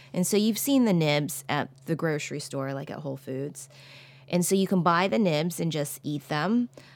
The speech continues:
Um, sorry, I kind of forgot one more step. So after they collect all of the dried beans and the chocolate maker comes in, they can start roasting the beans to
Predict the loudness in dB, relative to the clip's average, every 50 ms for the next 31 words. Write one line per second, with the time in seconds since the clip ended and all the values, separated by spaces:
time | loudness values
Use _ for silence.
0 | -20 -20 _ -4 -2 0 2 2 2 2 0 0 0 -2 -2 -4 -6 -8 -12 -20
1 | -20 -10 -6 -2 2 4 6 6 6 4 2 2 0 0 2 2 0 -2 -2 -2
2 | 0 2 2 2 2 0 -2 0 -2 -2 -4 -4 -4 -2 -2 0 -2 -2 -4 -10
3 | -18 -20 -20 -20 -20 -16 -6 2 4 6 8 8 8 6 4 6 4 4 6 4
4 | 2 2 2 2 2 0 2 4 4 4 4 2 2 2 4 4 4 2 0 -2
5 | 0 2 4 4 4 2 0 -2 0 0 2 2 2 2 2 0 0 -2 -4 -6
6 | -10 -16 -20 -20 -12 _ 2 4 4 4 4 2 0 0 0 -2 -2 0 0 0
7 | 0 -2 -6 -6 -4 -2 -2 0 2 4 4 6 6 6 4 2 0 -4 -10 -20
8 | -20 -6 _ 0 0 2 2 2 2 2 4 6 6 6 6 4 2 2 4 6
9 | 6 4 4 2 0 2 2 2 2 0 0 0 0 0 0 0 0 -2 -4 -6
10 | -8 -12 -16 -20 -20 -20 -20 -20 -16 -6 -4 0 2 4 4 6 6 4 4 2
11 | 0 -2